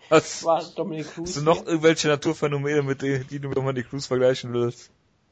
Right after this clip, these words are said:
Speaker 1: Laues Lüftchen oder so?
Speaker 2: Nein, es, eigentlich ist er über,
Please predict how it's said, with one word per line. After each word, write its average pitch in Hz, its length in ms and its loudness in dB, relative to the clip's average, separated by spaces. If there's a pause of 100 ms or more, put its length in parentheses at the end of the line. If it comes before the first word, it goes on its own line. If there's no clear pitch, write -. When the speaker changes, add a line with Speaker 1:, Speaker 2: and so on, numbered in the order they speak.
(540)
Speaker 1:
Laues 117 360 4
Lüftchen 143 400 0
oder 123 200 2
so? 120 80 -2
Speaker 2:
Nein, 160 420 0
es, 180 180 -12 (220)
eigentlich 208 240 4
ist 202 120 -2
er 180 280 0
über, 165 480 2